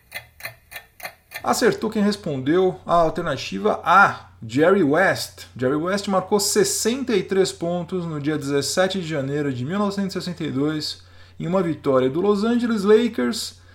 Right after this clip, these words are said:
sobre o New York Knicks por cento e vinte e nove a cento e vinte e um. Naquele jogo, Jerry West converteu vinte e dois dos trinta e seis arremessos de quadra que ele tentou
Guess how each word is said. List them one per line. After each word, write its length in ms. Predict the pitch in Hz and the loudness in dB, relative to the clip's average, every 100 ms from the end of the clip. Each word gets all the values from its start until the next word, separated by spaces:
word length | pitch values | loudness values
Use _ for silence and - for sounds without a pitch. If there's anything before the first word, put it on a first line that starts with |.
| - | -16
sobre 320 | - 123 214 | -6 -4 0
o 60 | 220 | 0
New 200 | 190 247 | 2 0
York 240 | 226 208 | 2 0
Knicks 420 | 151 151 165 - - | 0 -6 -6 -8 -8
por 200 | 156 147 | -8 -6
cento 340 | - 185 196 | -4 -4 -4
e 60 | 156 | -6
vinte 240 | 165 - | -8 -8
e 40 | |
nove 240 | 127 143 147 | -4 -2 -2
a 60 | |
cento 300 | - 151 160 | -4 -6 -10
e 40 | 139 | -10
vinte 280 | 151 165 - | -10 -10 -8
e 60 | |
um. 220 | 143 117 - - | -6 -8 -12 -8
Naquele 360 | - 214 226 208 | -4 0 2 2
jogo, 400 | 180 208 214 180 | 6 6 6 2
Jerry 240 | 190 196 | 2 2
West 360 | 170 170 180 175 | 4 4 2 0
converteu 520 | 180 165 156 - 165 | -4 -4 -4 -2 -2
vinte 380 | 147 165 269 247 | -2 -2 -2 -2
e 60 | 190 | 0
dois 420 | 160 196 185 147 | 2 4 4 0
dos 160 | 151 | -6
trinta 380 | - 175 208 196 | -8 -4 -2 0
e 80 | 147 | -2
seis 440 | - 151 151 147 | -2 0 0 0
arremessos 560 | 143 131 131 131 120 127 | -2 -2 -4 -6 -4 -6
de 60 | 120 | -6
quadra 540 | 160 180 208 196 202 | -2 0 0 0 -2
que 160 | - 127 | -4 -6
ele 100 | 117 | -4
tentou 580 | 170 180 226 247 262 | -6 -4 0 0 0